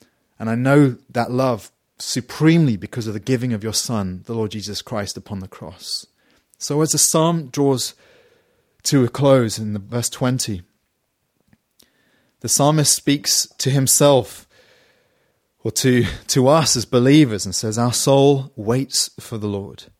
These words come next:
He is our help and our shield. For our heart is glad in him because we trust in his holy name.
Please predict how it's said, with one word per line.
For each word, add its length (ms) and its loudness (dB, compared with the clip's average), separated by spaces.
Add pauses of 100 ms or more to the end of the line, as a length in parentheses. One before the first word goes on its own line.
(280)
He 240 2
is 140 4
our 140 2
help 340 -4
and 80 -8
our 140 -8
shield. 500 -10 (280)
For 120 -2
our 80 4
heart 340 0
is 140 -4
glad 340 -2
in 120 -2
him 180 -6
because 260 -10
we 120 -8
trust 400 -2
in 80 -4
his 140 -4
holy 260 2
name. 340 -2